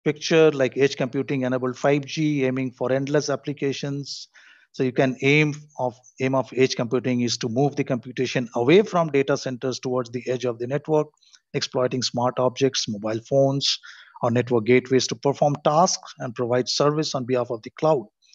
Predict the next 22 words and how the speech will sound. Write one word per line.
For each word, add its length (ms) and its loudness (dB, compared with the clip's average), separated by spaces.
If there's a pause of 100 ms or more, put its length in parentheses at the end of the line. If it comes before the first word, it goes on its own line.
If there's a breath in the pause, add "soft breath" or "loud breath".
(260 soft breath)
So 140 -8
we 100 -8
can 100 -6
go 160 -2
for 180 -8
artificial 420 0
intelligence, 440 0
smart 240 2
security, 720 0
home 220 0
automation, 540 0
robotics, 600 2 (400 loud breath)
green 220 4
technology, 600 0
unlimited 480 2
access 360 -2
to 120 -6
smart 300 -6
apps, 380 -6 (480 soft breath)
smart 480 2
health 240 0
monitoring, 680 0